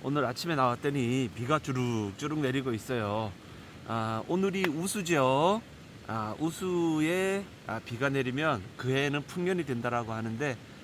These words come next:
아, 오늘이 바로 우수이고, 아, 비가 이렇게 주룩주룩 내리고 있습니다. 밤새 비가 굉장히 많이 내렸어요. 비가 굉장히 많이 내려서, 아, 여기에 있던 눈들이 이제는 다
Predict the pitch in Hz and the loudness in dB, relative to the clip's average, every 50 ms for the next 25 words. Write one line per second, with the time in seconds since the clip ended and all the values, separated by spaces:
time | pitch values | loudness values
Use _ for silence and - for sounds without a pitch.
0 | - - - 110 110 107 - - 131 131 135 131 127 123 113 107 110 131 139 117 | -10 -4 -2 0 0 0 0 0 0 0 0 0 0 -2 -2 -2 -2 0 0 -2
1 | 127 127 123 - 135 120 117 107 107 120 123 139 170 196 202 - - - - - | -2 -4 -4 -2 -2 -2 -2 0 0 2 2 2 2 0 -2 -4 -12 -18 -16 -12
2 | - - 90 107 - 127 110 135 123 113 107 101 - 160 156 - 127 117 120 113 | -10 -8 -8 -6 -6 -4 -2 -2 -2 -2 -4 -4 -6 -6 -6 -4 -4 -6 -6 -4
3 | - 127 117 117 113 110 107 110 98 104 95 92 - - 110 101 90 95 90 90 | -6 -4 -2 -2 0 0 0 -2 -2 -4 -4 -4 -4 -6 -6 -4 -4 -6 -8 -10
4 | - - - - - - - - - - - - 143 147 147 147 208 196 170 170 | -12 -16 -18 -18 -18 -18 -18 -18 -14 -8 -4 -2 0 0 2 2 4 6 6 4
5 | 165 - 135 135 151 143 - - 123 131 160 214 226 196 151 120 131 143 147 127 | 4 2 -2 -2 -2 -2 -2 0 0 0 2 2 2 2 4 2 2 2 2 2
6 | 120 120 120 117 110 - 113 104 101 95 95 101 104 104 104 - - - - - | 2 2 0 0 -2 -2 -2 0 0 0 0 0 0 0 -2 -4 -8 -14 -18 -18
7 | - - - - - - - - - - - - - - - - - - - - | -18 -18 -18 -18 -18 -18 -18 -18 -18 -18 -18 -18 -18 -16 -14 -14 -14 -14 -14 -16
8 | - - - - 135 160 165 131 135 127 120 143 156 135 117 107 131 143 143 131 | -16 -10 -4 -2 2 2 2 2 0 -2 0 0 0 0 0 0 0 0 0 0
9 | 120 117 123 131 123 - 107 98 101 110 113 98 85 80 - - - - - - | 0 0 0 0 -2 -2 -2 0 0 0 0 -2 -4 -6 -12 -16 -16 -16 -16 -12
10 | - 107 110 110 110 110 107 113 135 147 135 147 151 156 151 139 127 - - 156 | -8 -6 -4 -4 -4 -2 -2 -2 -2 -2 0 0 0 2 2 0 -2 -2 0 0
11 | 156 143 127 120 135 151 151 156 151 139 143 123 107 95 151 147 135 139 143 151 | 0 0 0 0 0 0 0 0 0 2 0 -2 -2 -2 -2 -2 -2 0 0 -2
12 | 170 180 175 - - - - - - - - 110 120 127 131 139 147 151 143 | -2 -4 -6 -10 -16 -18 -18 -16 -12 -8 -4 -2 0 4 4 4 4 4 2